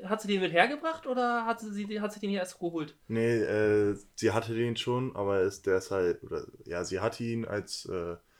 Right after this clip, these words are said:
Speaker 2: sie hergekommen war, aber, äh, da war ja sozusagen, ja, noch nicht alt und der ist jetzt, boah, zehn, zwölf, Mo-, nee, zehn, elf Monat-,
Speaker 1: Ach so,
Speaker 2: Monate
Speaker 1: also
Speaker 2: alt.
Speaker 1: ganz, ganz jung. Ah,
Speaker 2: Ja.
Speaker 1: okay.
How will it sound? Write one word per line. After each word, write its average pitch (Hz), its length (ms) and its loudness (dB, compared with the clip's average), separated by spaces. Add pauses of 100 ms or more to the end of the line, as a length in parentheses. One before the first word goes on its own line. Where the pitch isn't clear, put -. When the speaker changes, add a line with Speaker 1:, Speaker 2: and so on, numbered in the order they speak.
(160)
Speaker 2:
sie 107 140 -4
hergekommen 127 560 2
war, 127 360 -2 (640)
aber, 98 1300 2
äh, - 60 -20 (200)
da 95 220 4
war 90 140 2
ja 85 300 -2 (280)
sozusagen, 90 800 -6 (560)
ja, 62 360 -4
noch 95 140 -8
nicht 95 220 -10
alt 87 260 -2
und 87 200 -10
der 85 120 2
ist - 140 -4
jetzt, - 300 -10
boah, - 280 -8 (200)
zehn, 92 300 -12
zwölf, 92 380 -6
Mo-, - 240 -14
nee, 85 140 -10
zehn, - 220 -10
elf 87 360 -8
Monat-, 104 300 -4
Speaker 1:
Ach 180 240 2
so, - 140 2
Speaker 2:
Monate 208 120 6
Speaker 1:
also 175 140 4
Speaker 2:
alt. - 80 4
Speaker 1:
ganz, 208 180 2
ganz 180 200 0
jung. 190 360 2
Ah, 170 200 4
Speaker 2:
Ja. 101 160 6
Speaker 1:
okay. 139 260 -2